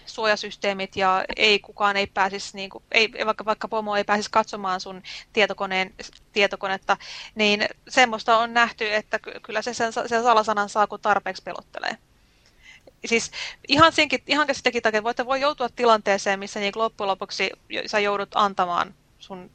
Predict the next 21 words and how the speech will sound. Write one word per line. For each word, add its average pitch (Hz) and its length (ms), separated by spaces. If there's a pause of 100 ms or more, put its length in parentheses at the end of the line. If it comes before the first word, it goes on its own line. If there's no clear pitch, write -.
(160)
salasanat - 460
sun 196 240
vaikka - 200
sähkö-, - 320
vaikka 214 180
työsähköpostiosoitteeseen, 196 1400 (960)
vai 220 160
vaikka, 208 260
vaikka 196 220
kenelläkään 202 420
ei 196 100
tietenkään 196 480
lain 214 180
mukaan 190 300
ole 196 140
oikeutta 202 440
varmaan 190 280
tämmöistä 190 300
vaatia, 214 380
mutta 180 280
siis - 280